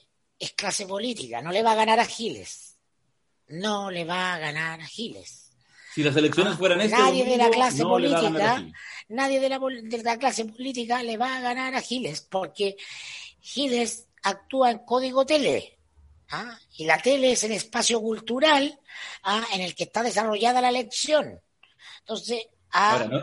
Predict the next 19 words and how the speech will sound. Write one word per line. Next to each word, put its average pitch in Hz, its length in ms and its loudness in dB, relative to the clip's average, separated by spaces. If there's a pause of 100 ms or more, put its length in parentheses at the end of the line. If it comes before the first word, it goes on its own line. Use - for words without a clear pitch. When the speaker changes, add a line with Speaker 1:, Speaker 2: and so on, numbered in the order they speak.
(120)
Speaker 2:
no 139 140 2
es - 40 -2
Speaker 1:
Giles, 147 240 4
Speaker 2:
una 170 180 4
verdad 165 460 2
escrita 165 320 -2
en 214 100 -4
piedra. 110 460 0 (200)
Speaker 1:
a 165 140 4
la 165 140 4
tele 254 340 2
solo 269 280 0
se 220 120 -2
le 254 120 -2
puede 262 240 4
ganar 269 340 0 (460)
con 294 200 4
la 320 120 2
tele. 254 480 0